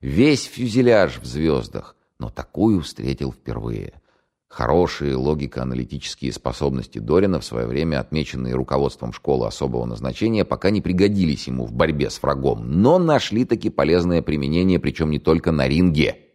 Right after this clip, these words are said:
Имелось у Егора своя методика захода на цель и пикирования, быстрая,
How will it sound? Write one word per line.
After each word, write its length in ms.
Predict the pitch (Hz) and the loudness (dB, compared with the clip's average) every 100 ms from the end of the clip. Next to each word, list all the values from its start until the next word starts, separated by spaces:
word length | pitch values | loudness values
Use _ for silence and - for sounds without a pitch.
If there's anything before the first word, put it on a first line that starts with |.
| _ - - - | _ -20 -20 -14
Имелось 580 | 60 62 85 139 123 - | -8 0 4 6 4 2
у 40 | 87 | -2
Егора 440 | 67 71 113 98 | -2 2 4 4
своя 320 | 71 71 85 | 2 2 2
методика 560 | 80 - 104 95 82 80 | 2 0 2 2 2 0
захода 560 | 67 76 - 95 85 | 2 -2 2 2 4
на 160 | 80 73 | 2 0
цель 420 | - - 107 104 - | -4 0 2 2 -2
и 100 | 92 | -6
пикирования, 880 | - 82 - 123 104 80 69 67 | -4 -6 0 4 6 6 4 -2
быстрая, 760 | 57 101 127 123 - 120 113 98 | -4 0 2 2 4 6 6 2